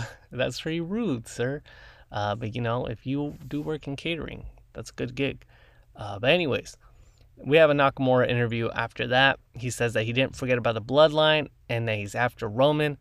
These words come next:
Um, but Sammy is sneaking in the background. Oh, this is where Sammy was sneaking. My bad, guys. He wasn't sneaking on R K Bro. He was sneaking on Nakamura. Duh. Uh, so my bad. Sammy was sneaking in the background, so we'll see this play out later on. We get a Drew interview after this.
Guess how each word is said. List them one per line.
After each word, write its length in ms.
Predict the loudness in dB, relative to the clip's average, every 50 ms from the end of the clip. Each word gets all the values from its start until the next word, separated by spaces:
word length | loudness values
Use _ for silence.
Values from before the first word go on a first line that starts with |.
| _ _ -20 -20 _ _ -20 _ _ _ -8
Um, 440 | -6 -4 -4 -4 -4 -6 -6 -8 -6
but 160 | -6 -6 -4
Sammy 400 | -4 -4 -4 -2 -2 -4 -6 -8
is 120 | -10 -10
sneaking 440 | -10 -10 -8 -8 -8 -10 -10 -10 -10
in 60 | -8
the 60 | -8
background. 340 | -6 -4 -4 -4 -4 -4 -2 2
Oh, 160 | 2 4 4
this 280 | 2 2 0 0 0
is 120 | -2 -2 -2
where 200 | 0 2 2 2
Sammy 400 | 2 2 4 4 4 4 4 2
was 180 | 0 0 -2
sneaking. 440 | -2 -2 -2 -2 -2 -2 -4 -6 -6
My 240 | -4 -4 -4 -4 -4
bad, 420 | -4 -4 -2 -2 0 -2 -2 -2
guys. 400 | -2 -2 -2 -2 -2 -4 -6 -8
He 100 | -10 -10
wasn't 380 | -6 -6 -6 -4 -4 -4 -6 -6
sneaking 440 | -6 -6 -6 -6 -6 -4 -6 -4 -4
on 240 | -4 -4 -4 -4 -6
R 160 | -6 -6 -8
K 200 | -8 -10 -10 -8
Bro. 220 | -4 -2 0 0 2
He 120 | 0 0
was 100 | -2 -2
sneaking 300 | -4 -4 -4 -2 -2 -2
on 160 | 0 0 0
Nakamura. 1080 | 0 0 0 -2 -2 -2 -2 -2 -2 -2 -2 0 0 2 2 4 4 4 2 2 -2 -2
Duh. 540 | 0 2 4 4 4 6 4 4 2 0 -2 -6 -16 -20 -20 -20 -20 -20 -20 -20 -20 -20 -16
Uh, 380 | -14 -12 -6 -4 -4 -4 -4 -4
so 180 | -4 -4 -2
my 180 | 0 0 0 2
bad. 220 | 2 0 0 -2 -4 -10 -20 -20 -20 -20 -20 -20 -20 _
Sammy 360 | -8 -2 0 2 2 2 2
was 200 | 0 0 -2 -2
sneaking 340 | -2 -2 -2 -2 0 0 0
in 180 | 2 2 0 0
the 60 | 0
background, 680 | 0 2 2 2 0 -4 -6 -4 -4 -4 -4 -6 -6
so 120 | -6 -6 -4
we'll 100 | -4 -4
see 200 | -2 -2 -2 -2
this 140 | -2 -4
play 200 | -8 -8 -6 -4
out 140 | -4 -4 -4
later 220 | -4 -6 -4 -4 -4
on. 280 | -4 -4 -6 -6 -4
We 80 | -2 0
get 100 | 0 0
a 40 | 0
Drew 260 | 0 0 0 2 2
interview 340 | 2 0 0 0 2 4 4
after 240 | 4 4 2 -2
this. 240 | -2 0 0 0 -2